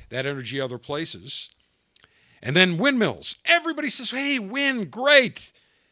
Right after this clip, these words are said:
Go try building a windmill right now, anywhere. Nobody wants windmills in their backyard. Even the people on Martha's Vineyard and Nantucket that are so concerned about climate change.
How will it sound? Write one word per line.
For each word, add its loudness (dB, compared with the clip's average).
Go 0
try 2
building 0
a 0
windmill -2
right -8
now, -12
anywhere. -4
Nobody 6
wants 0
windmills -2
in -4
their -2
backyard. -6
Even -8
the -8
people -4
on 0
Martha's -2
Vineyard -2
and -2
Nantucket -6
that -4
are 0
so 0
concerned -4
about -4
climate -10
change. -10